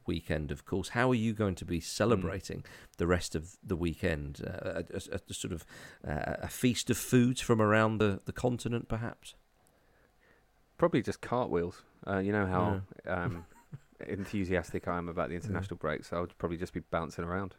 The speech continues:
Speaker 1: Yeah,
Speaker 2: off the
Speaker 1: cartwheels
Speaker 2: walls.
Speaker 1: and,
Speaker 2: Bit of
Speaker 1: and custard
Speaker 2: parkour.
Speaker 1: creams. Yeah,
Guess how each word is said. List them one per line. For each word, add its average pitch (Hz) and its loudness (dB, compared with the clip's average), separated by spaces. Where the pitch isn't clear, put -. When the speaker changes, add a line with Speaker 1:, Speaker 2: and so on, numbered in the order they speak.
Speaker 1:
Yeah, 107 -2
Speaker 2:
off 98 -6
the - -8
Speaker 1:
cartwheels 110 2
Speaker 2:
walls. 107 -2
Speaker 1:
and, 104 -4
Speaker 2:
Bit - 0
of - 2
Speaker 1:
and 101 -4
custard 90 2
Speaker 2:
parkour. 98 4
Speaker 1:
creams. 98 -6
Yeah, 101 -6